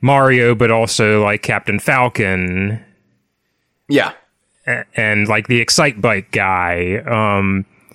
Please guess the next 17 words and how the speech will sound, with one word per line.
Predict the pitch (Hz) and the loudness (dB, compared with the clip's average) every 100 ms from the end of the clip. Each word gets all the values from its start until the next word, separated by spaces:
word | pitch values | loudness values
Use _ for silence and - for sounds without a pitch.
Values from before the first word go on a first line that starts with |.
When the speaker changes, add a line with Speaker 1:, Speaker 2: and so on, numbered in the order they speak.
| _ _ - - | _ _ -20 -20
Speaker 1:
but | - 143 | -2 0
then | 165 175 | 4 4
you | 165 156 147 143 147 _ | 6 6 6 4 2 _
read, | 131 123 175 170 139 135 | -2 2 4 2 0 -2
like, | 156 135 - | 0 0 0
the | 143 | 0
contextual, | 131 147 139 - 139 127 117 | 2 2 0 2 4 4 2
like, | 131 120 - - 156 143 | 2 0 -2 -18 -18 -16
fine | - 151 123 123 110 _ _ _ | -4 -2 0 -2 -4 _ _ _
print | - 135 | -2 0
and | 123 | 0
thinking, | 127 120 | 0 2
like, | 120 120 | 2 2
"Okay, | 147 - 127 113 117 - _ _ _ _ | 0 0 2 2 0 -4 _ _ _ _
well, | 123 | 2
wait, | 147 127 110 - | 4 2 0 -2
Rare | 131 170 160 | 2 2 2